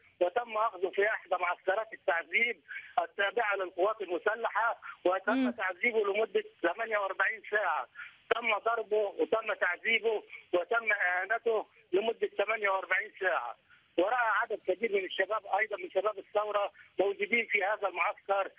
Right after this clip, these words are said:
Speaker 1: الذي ذهب ب-، الذي أخذوه إليه في مدينة نصر. وفي اليوم
Speaker 2: تمام.
Speaker 1: التالي أركبوه عربية سيارة أجرة.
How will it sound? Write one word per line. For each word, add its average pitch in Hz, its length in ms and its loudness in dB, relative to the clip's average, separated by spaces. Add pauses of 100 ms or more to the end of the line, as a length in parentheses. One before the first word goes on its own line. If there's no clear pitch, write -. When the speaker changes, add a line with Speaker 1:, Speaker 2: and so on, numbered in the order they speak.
(300)
Speaker 1:
الذي 208 360 -2
ذهب 190 320 0
ب-، 190 320 -2 (100)
الذي 196 300 -2
أخذوه 180 440 -2
إليه 196 360 0 (300)
في 196 120 2
مدينة 190 380 0 (100)
نصر. 131 400 -4 (720)
وفي 175 160 2
اليوم 254 300 0
Speaker 2:
تمام. 254 180 2
Speaker 1:
التالي 233 260 2
أركبوه 208 420 0
عربية 202 400 0
سيارة 214 500 0
أجرة. 240 440 -2